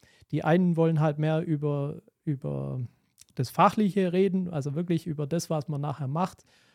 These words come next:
Die anderen klopfen aber dann so, so Nebensächlichkeiten dann teilweise ab. Und die dritten, äh, da muss man dann zuerst mal schon im ersten Bewerbungsgespräch dann, äh, so Tests dann lösen.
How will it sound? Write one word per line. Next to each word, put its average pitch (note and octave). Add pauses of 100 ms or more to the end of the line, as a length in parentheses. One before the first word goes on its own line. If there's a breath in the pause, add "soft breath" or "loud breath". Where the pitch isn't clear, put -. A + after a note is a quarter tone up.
(160 soft breath)
Die D3+
anderen D#3+
klopfen E3
aber D3+
dann D3+
so, D3
so C#3
Nebensächlichkeiten C#3+
dann C#3
teilweise C#3
ab. D3+
Und C#3
die C#3+
dritten, F3+ (440 soft breath)
äh, D3
da C#3+
muss D#3
man D#3
dann D3+
zuerst D#3+
mal D#3+ (200)
schon D#3+
im D#3
ersten F3
Bewerbungsgespräch D#3+
dann, D3+ (100)
äh, C#3+ (300)
so C#3+
Tests - (160)
dann C#3+
lösen. C#3